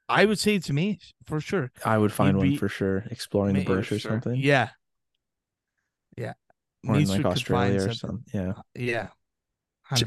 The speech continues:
Speaker 1: percent.
Speaker 4: if you saw it before anyone, like, let's say, in the world,
Speaker 2: I saw a
Speaker 4: like,
Speaker 2: U F O.
Speaker 4: you would, you would have a jammer.
Speaker 1: Yeah, I, I, I wouldn't know what to do, especially if there was, like, biologics.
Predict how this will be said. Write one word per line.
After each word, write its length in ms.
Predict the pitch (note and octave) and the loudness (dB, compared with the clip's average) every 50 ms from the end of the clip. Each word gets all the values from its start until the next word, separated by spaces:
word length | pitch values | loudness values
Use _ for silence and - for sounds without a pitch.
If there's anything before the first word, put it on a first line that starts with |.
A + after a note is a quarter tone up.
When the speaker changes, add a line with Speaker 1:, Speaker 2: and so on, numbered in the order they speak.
| C#3 A#2 | 2 2
Speaker 1:
percent. 200 | - D#3+ D3 C#3 | 4 4 6 6
Speaker 4:
if 140 | B2+ A#2 A#2 | 4 6 6
you 160 | C3+ D#3+ F3 | 6 6 6
saw 300 | - - C3+ A#2 G#2+ G#2 | 6 6 6 6 6 6
it 200 | G#2 G#2+ - - | 4 2 0 -2
before 340 | - G#2 - - A#2 G#2 G#2 | -2 0 2 4 6 6 6
anyone, 460 | G#2+ A2 G#2+ G#2 G2+ G2 G2+ G#2 G#2 | 6 6 6 6 6 6 4 4 2
like, 140 | G#2 G#2 G2 - - | 0 0 -2 -2 -2
let's 160 | G#2 G#2+ - | -2 -2 2
say, 160 | - G#2 G2+ | 2 4 4
in 120 | G2 G#2 G2+ | 4 4 4
the 60 | F#2+ | 4
world, 460 | F#2 F#2+ G2+ G2+ G2 F#2 D2+ F#2 G2 | 4 4 4 4 6 6 6 6 4
Speaker 2:
I 60 | C3 | 4
saw 240 | C#3+ - - D3+ E3+ | 4 6 4 6 6
a 100 | E3 C3 | 6 6
Speaker 4:
like, 240 | A2 G2 F#2 G#2+ G#2+ | 6 6 6 6 6
Speaker 2:
U 20 | |
F 0 | |
O. 100 | A#2 C#3 C3+ | 6 6 8
Speaker 4:
you 120 | D#3+ D#3+ | 8 8
would, 120 | D3 C3+ - - _ _ _ _ _ _ - | 8 6 4 0 _ _ _ _ _ _ -8
you 240 | C3+ B2 B2 C3+ C#3+ | -2 4 6 6 6
would 80 | C#3 | 6
have 140 | C3+ A#2 G2 | 6 4 4
a 40 | F#2+ | 4
jammer. 460 | F#2+ G2 F#2 G2+ F#2+ D2 A#1+ - - - _ _ _ _ _ _ _ _ _ _ _ _ _ _ _ _ _ _ _ _ _ _ _ _ _ | 4 4 4 4 4 2 0 -2 -4 -8 _ _ _ _ _ _ _ _ _ _ _ _ _ _ _ _ _ _ _ _ _ _ _ _ _
Speaker 1:
Yeah, 240 | C#3+ C3 C#3 C3 C3 | -4 0 2 4 4
I, 120 | C#3 D#3 D#3 - | 4 4 2 2
I, 140 | - C3 C#3 D3+ D3 C3 C3 C#3+ | 0 2 2 4 4 4 2 2
I 120 | D3 D3 D3 | 2 0 0
wouldn't 300 | C#3+ C#3+ C#3+ C#3+ C#3 C#3 | -2 -2 -2 0 0 0
know 120 | C3+ C3 | 0 0
what 260 | B2 B2+ C3 C3+ B2 | 0 -2 -2 -4 -4
to 100 | - C3 | -8 -12
do, 180 | A#2 A#2 B2 - C3 | -12 -12 -12 -12 -10
especially 480 | B2 - - E3+ D#3+ D#3 - - D#3 | -10 -4 0 2 2 2 2 0 -2
if 100 | C#3 B2+ | -2 0
there 140 | - C3+ C3+ | -2 -2 0
was, 280 | C3+ C3 B2+ A#2+ B2 C3+ | 0 0 -2 -4 -6 -8
like, 320 | B2 B2+ B2 A#2 - - _ _ _ _ _ _ _ _ _ _ _ - | -8 -8 -8 -10 -16 -20 _ _ _ _ _ _ _ _ _ _ _ -10
biologics. 920 | C3 C3 B2+ B2+ B2+ B2 B2 B2 B2+ C3 B2+ B2 A#2 - - - - - | -4 -2 0 0 0 0 0 -2 -2 -2 -2 -4 -8 -10 -12 -16 -20 -20